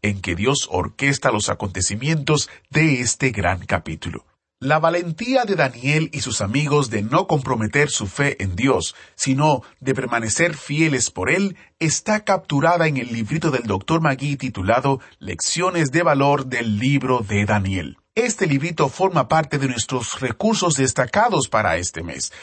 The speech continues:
recursos que le ayudarán a profundizar más en su estudio de la palabra del Señor en el libro de Daniel que estamos en este momento. Junto con este librito,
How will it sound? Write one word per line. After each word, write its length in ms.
recursos 540
que 100
le 60
ayudarán 380
a 120
profundizar 580
más 300
en 220
su 140
estudio 520
de 100
la 140
palabra 400
del 140
Señor 420
en 160
el 220
libro 260
de 60
Daniel 360
que 120
estamos 460
en 120
este 240
momento. 520
Junto 380
con 160
este 280
librito, 540